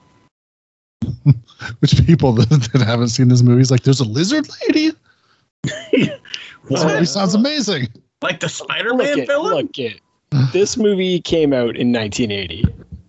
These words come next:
Speaker 3: and it's about a cop who has to fight a killer alligator. If you didn't know that there was a romance subplot between
Speaker 1: <laughs>
Speaker 3: him and the lady scientist that he has to go to for advice,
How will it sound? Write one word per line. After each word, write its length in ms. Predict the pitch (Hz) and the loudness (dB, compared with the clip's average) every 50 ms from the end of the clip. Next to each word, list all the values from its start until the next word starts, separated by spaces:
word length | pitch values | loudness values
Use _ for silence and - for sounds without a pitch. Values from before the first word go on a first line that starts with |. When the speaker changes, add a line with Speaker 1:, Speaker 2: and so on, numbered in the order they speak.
| _ _ _ _ _ _ _ - | _ _ _ _ _ _ _ -4
Speaker 3:
and 120 | 139 127 | -2 -2
it's 180 | 127 117 - 139 | -2 -2 -2 -2
about 260 | 131 131 123 120 113 | 0 0 2 2 0
a 60 | 113 | 0
cop 340 | - 139 131 113 110 95 - | -2 -2 -2 -2 -2 0 0
who 60 | 127 | 0
has 120 | 110 - - | 0 0 -2
to 80 | - | -8
fight 180 | - - 113 101 | -4 -4 -4 -2
a 40 | 98 | -2
killer 280 | - 127 117 104 104 | -2 0 0 0 0
alligator. 520 | 101 95 95 90 87 82 87 85 87 - - | -2 -4 -4 -4 -4 -4 -6 -6 -6 -6 -4
If 160 | - 160 - | -4 -4 0
you 140 | 170 180 185 | 2 2 4
didn't 300 | 185 202 185 151 151 131 | 4 4 2 2 2 2
know 200 | 127 127 110 101 | 2 2 2 2
that 120 | 98 95 90 | 0 0 -2
there 100 | 107 104 | -2 -2
was 160 | 104 104 113 | -2 -2 -2
a 60 | 110 | -2
romance 480 | 101 110 117 120 110 110 110 95 98 - | -2 0 0 0 0 -2 -4 -4 -6 -8
subplot 680 | - - - 127 117 104 - - 101 85 92 - - - _ _ - - 180 139 | -8 -2 -2 0 0 0 -2 -6 -6 -6 -4 -6 -8 -8 _ _ -4 0 2 2
between 320 | 139 - 185 135 127 127 | 2 4 2 2 4 4
Speaker 1:
<laughs> 120 | 170 156 151 | 2 2 2
Speaker 3:
him 220 | 143 139 139 143 - | 2 2 2 2 0
and 200 | - 143 135 131 | 0 0 0 2
the 80 | 131 127 | 2 2
lady 360 | 123 123 123 135 135 135 131 | 2 2 2 2 0 0 -2
scientist 680 | 117 - - 135 127 127 131 127 - 139 123 - - | -2 -2 -2 -2 -2 0 -2 0 2 0 0 0 -2
that 140 | - 123 117 | -4 -2 -2
he 60 | 120 | 0
has 200 | 113 123 120 - - | -2 -2 -2 -4 -6
to 80 | - | -6
go 160 | - 135 127 127 | -4 -2 -2 0
to 180 | - 139 131 | 0 0 -2
for 180 | - - 113 110 | 0 0 -2 0
advice, 460 | 113 113 131 131 127 127 131 127 - | 0 0 0 -2 0 0 -2 -4 -6